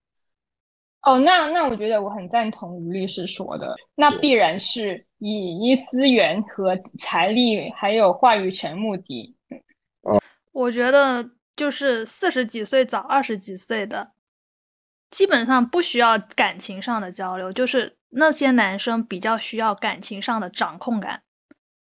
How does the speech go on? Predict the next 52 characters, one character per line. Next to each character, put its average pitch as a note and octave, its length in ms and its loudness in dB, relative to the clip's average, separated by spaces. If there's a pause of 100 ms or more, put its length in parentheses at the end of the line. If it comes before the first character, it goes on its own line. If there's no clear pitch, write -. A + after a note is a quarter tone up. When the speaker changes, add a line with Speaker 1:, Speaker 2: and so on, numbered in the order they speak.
(1500)
Speaker 3:
他 G2+ 240 8
Speaker 2:
嗯。 F#2+ 180 2 (400)
Speaker 3:
不 B3 140 -6
是 G#4 180 2
想 G3+ 240 -2
跟 A#3 140 2
你 A3 80 2
平 F#3+ 240 -10
等 G3+ 160 -6
的 F3+ 100 -8
交 F#3+ 240 -4
流 F#3+ 220 -8
的， - 120 -12 (120)
就 C#4+ 120 -4
你 C4+ 160 2
这 D#4+ 160 -4
个 C4 240 4 (360)
一 B3 100 -2
看 D#4+ 240 4
社 D#4 180 6
会 C#4+ 160 4
阅 C#4 200 6
历， B3+ 360 0 (240)
对 B3 120 -2
吧？ G#3 160 4
经 C4 240 2
济 C#4+ 160 0
基 C4 200 -4
础， - 380 -4 (500)
他 - 140 -2
需 F#4 200 2
要 G#4 180 8
的 C4+ 100 6
就 F4+ 240 4
是 D4+ 180 -2
你 G#3+ 440 -2 (420)
乖 D4+ 220 6
乖 D4 280 4
的 G#3+ 200 4
塑 - 340 -4
造 B3 220 4
成 G#3+ 240 -6
我 G3 180 -2
所 F#3+ 320 -6
需 - 200 -8
要 B3 200 4
的 G3+ 100 0
样 A3 300 -2
子 F#3+ 100 -10
的 F#3+ 240 -14
女 G3 160 -6
生， F#3 400 -10